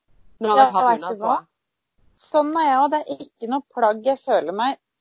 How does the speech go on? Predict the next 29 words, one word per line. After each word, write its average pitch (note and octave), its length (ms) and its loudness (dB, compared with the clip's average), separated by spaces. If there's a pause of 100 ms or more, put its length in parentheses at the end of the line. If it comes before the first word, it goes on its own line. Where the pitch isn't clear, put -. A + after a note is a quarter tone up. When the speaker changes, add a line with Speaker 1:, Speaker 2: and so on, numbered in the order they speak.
(140)
Speaker 2:
flottere A#3 840 0 (100)
og A3+ 160 -4
Speaker 1:
Nei, A#3 200 -10
Speaker 2:
stoltere G3+ 640 0
Speaker 1:
så C4+ 100 2
Speaker 2:
og B3 100 -6 (160)
finere E3+ 500 -6
i A3+ 160 -12
enn G#3 200 -4
bunaden. E3+ 520 -4 (280)
Speaker 1:
Men C4 240 0
jeg C#4 280 0 (480)
er A3+ 120 -2
også A3 300 -4
en A#3 100 -12
fan G3+ 360 -6
av D#3+ 200 -6
festdrakter. F#4+ 600 -6 (1080)
Jeg - 120 0
Speaker 2:
Ja. - 20 -10
Speaker 1:
synes - 380 -16
det - 160 -6
er E3+ 120 -10 (220)
helt D#4+ 280 -4
greit D#4+ 240 -6
med B3 100 -10
festdrakter A3+ 640 -10
fra D3+ 180 -10
Sparkjøp D#4 680 -2